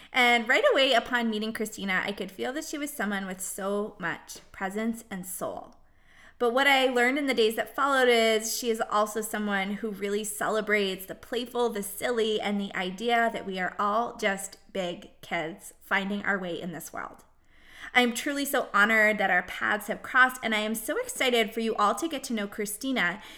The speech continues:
and to hear more about her message that kindness drives change. Thank you so much for being here today, Christina. Could you tell everyone just a little bit about you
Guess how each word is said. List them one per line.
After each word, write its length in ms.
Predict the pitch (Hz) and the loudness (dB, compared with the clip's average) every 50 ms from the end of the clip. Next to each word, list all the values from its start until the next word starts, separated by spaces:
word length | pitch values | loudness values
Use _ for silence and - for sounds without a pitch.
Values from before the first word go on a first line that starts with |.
| - - | -16 -8
and 140 | - 240 247 | -4 -2 0
to 60 | 277 | 0
hear 220 | 285 - 330 330 330 | 0 2 4 4 4
more 260 | 294 254 262 269 277 | 4 2 2 2 2
about 300 | - 330 330 233 214 - - - - - | 2 4 4 2 2 2 -2 -10 -8 -4
her 160 | 277 277 269 | -2 -2 0
message 800 | 240 233 262 - 285 - - 220 196 196 190 185 180 175 - - | 0 0 0 0 -2 -2 -2 0 0 2 0 0 -2 -4 -6 -8
that 300 | - 185 180 - - - | -6 -6 -6 -8 -10 -14
kindness 680 | - - - 220 214 220 226 220 220 214 214 - - _ | -12 -8 -8 -6 -4 -4 -4 -4 -6 -8 -10 -14 -16 _
drives 560 | - 190 175 180 175 175 170 185 190 - - - - | -4 0 0 2 0 0 -4 -8 -10 -12 -14 -14 -16
change. 580 | - - 190 - - - - - - - - - _ - - - - - - - - - - | -16 -14 -14 -14 -16 -16 -20 -20 -20 -20 -20 -20 _ -20 -20 -20 -20 -20 -20 -20 -20 -6 0
Thank 220 | 262 254 254 247 277 | 2 2 2 2 0
you 100 | 254 247 | -2 -2
so 240 | 254 - 254 233 | -2 0 0 2
much 240 | 240 240 233 233 226 | 4 4 2 2 2
for 160 | - - 226 | 0 0 0
being 300 | 220 202 214 214 220 220 | 0 0 0 -2 0 0
here 340 | 226 233 226 214 208 208 214 | 0 0 2 2 2 2 2
today, 480 | 208 - 247 233 214 202 202 202 202 196 | 0 0 0 0 2 2 2 2 0 0
Christina. 800 | - - 240 214 208 - - 226 214 214 196 196 202 196 190 196 - - - - - - - - - _ _ - | -2 -4 -4 -4 -4 -4 -4 -4 0 2 4 4 4 4 2 0 -4 -12 -14 -16 -18 -18 -20 -20 -20 _ _ -8
Could 180 | - - 320 - | -4 -4 -2 2
you 160 | 330 440 587 679 640 - | 6 6 6 6 4 0
tell 380 | - - - - 302 330 330 - | -6 -4 0 4 6 6 6 6
everyone 540 | 277 233 226 220 214 202 185 185 185 185 185 | 4 4 4 2 2 0 -2 -2 -2 -4 -6
just 180 | - - - | -6 -2 0
a 140 | 494 480 392 | 0 2 2
little 180 | 294 277 302 311 | 2 2 2 2
bit 180 | 330 302 - - | 2 0 0 0
about 400 | 233 214 220 208 202 160 185 202 | 0 0 0 0 -2 -2 -6 -6
you 420 | 226 262 262 254 254 254 247 247 | -4 -2 -2 0 0 2 2 0